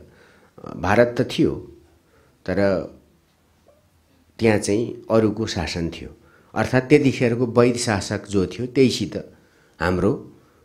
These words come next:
हाम्रो पनि त्यतिखेरको वैध शासक जो थियो नेपालको, उसैले सन्धि सम्झौता गरेको हो।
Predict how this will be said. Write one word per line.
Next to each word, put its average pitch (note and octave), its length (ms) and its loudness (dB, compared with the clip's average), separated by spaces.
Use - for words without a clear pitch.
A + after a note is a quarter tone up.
हाम्रो C3 260 6
पनि D#3+ 200 8
त्यतिखेरको G#2 680 0
वैध C3+ 300 4
शासक G#2+ 440 0
जो F#2 220 2
थियो E2+ 180 -2
नेपालको, D2 540 -6
उसैले E3+ 520 -2
सन्धि A#2 320 -2
सम्झौता G2+ 480 -2
गरेको F2+ 360 -2
हो। - 200 -6